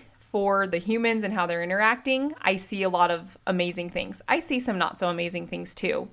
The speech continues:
right? Um, but I wanna tell you about some of these interactions, and then the overall purpose of today's episode is to invite you to think about and really pay attention to how you interact with your spouse,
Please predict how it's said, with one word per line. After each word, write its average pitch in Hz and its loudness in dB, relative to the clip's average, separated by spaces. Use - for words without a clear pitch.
right? 180 2
Um, 202 2
but 208 4
I 233 6
wanna 311 4
tell 277 0
you 254 4
about 226 4
some 208 -4
of 208 -4
these 214 -4
interactions, 196 -2
and 185 0
then 185 -2
the 180 -4
overall 190 2
purpose 196 -8
of 185 -4
today's 185 -2
episode 196 -2
is 190 -10
to 190 -4
invite 220 2
you 262 -2
to 302 2
think 190 -4
about 294 2
and 202 0
really 208 2
pay 226 2
attention 202 -2
to 214 -2
how 190 2
you 190 0
interact 175 0
with - 8
your 175 -6
spouse, - 2